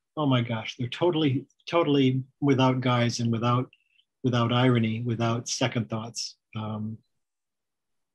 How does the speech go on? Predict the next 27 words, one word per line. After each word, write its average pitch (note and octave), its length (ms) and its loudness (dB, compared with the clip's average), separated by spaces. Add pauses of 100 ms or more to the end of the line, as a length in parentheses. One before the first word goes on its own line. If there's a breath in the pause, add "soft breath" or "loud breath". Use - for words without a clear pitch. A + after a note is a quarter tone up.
(560)
sometimes C#3+ 500 -4
I C#3 80 2
think C3 220 0
the B2+ 80 -2
very B2+ 240 4
highest B2 400 2
art C3+ 240 0
does. G#2 380 -10 (300)
Uh, A#2 260 -8 (1800)
but B2 140 -4
then B2+ 120 2
exceptions A#2+ 540 -2
always A#2 200 -2
come A#2 180 0
along A2 280 -2
and G#2 100 -4
prove A#2 220 0
me A#2 100 0
wrong. A2+ 340 -6 (220)
So G#2+ 300 -10 (540)
I A#2 60 -2
wouldn't A#2 240 0
say A#2 160 -2
that A2 200 -4
to - 60 -14
be G#2+ 160 -2
absolutely. G#2+ 680 -6